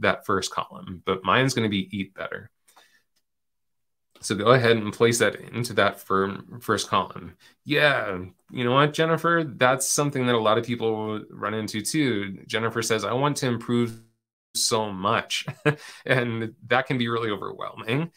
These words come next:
So just choose one. And, you know, maybe it's time to take a bite-sized chunk. Yes, Ashanti, you are worth more. Absolutely. So, um, in this next column here, the doing and not doing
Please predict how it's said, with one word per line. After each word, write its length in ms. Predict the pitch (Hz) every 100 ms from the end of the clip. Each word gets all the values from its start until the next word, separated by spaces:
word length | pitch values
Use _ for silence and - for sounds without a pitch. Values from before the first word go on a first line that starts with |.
| _
So 140 | -
just 220 | 127 170 -
choose 200 | 208 170
one. 380 | 160 110 71 _ _ -
And, 640 | 113 - 117 - 110 110
you 80 | 107
know, 120 | 98
maybe 280 | 95 120 156
it's 140 | 156
time 160 | - 147
to 60 | 135
take 160 | -
a 60 | -
bite-sized 680 | - 120 123 - 113 104 -
chunk. 240 | 110 92 _ _ _ _ -
Yes, 240 | 170 185
Ashanti, 640 | 135 135 131 127 120 120 117 _
you 240 | 120 110 _
are 220 | 113 117
worth 280 | 101 95 92
more. 320 | 87 - - _
Absolutely. 600 | 113 110 110 104 80 78 _ _ - - - - - _
So, 260 | - 135 131
um, 420 | 131 123 123 - _ _ _ _ _ _ -
in 160 | 143 147
this 180 | 151 -
next 240 | 196 220
column 500 | - 170 127 - 98
here, 400 | 87 82 120 147 _ _ _ _ _ _ _ _ _ _
the 80 | 120
doing 380 | 107 120 156 160
and 160 | 139
not 240 | 135 127 -
doing 600 | 90 - _ 107 107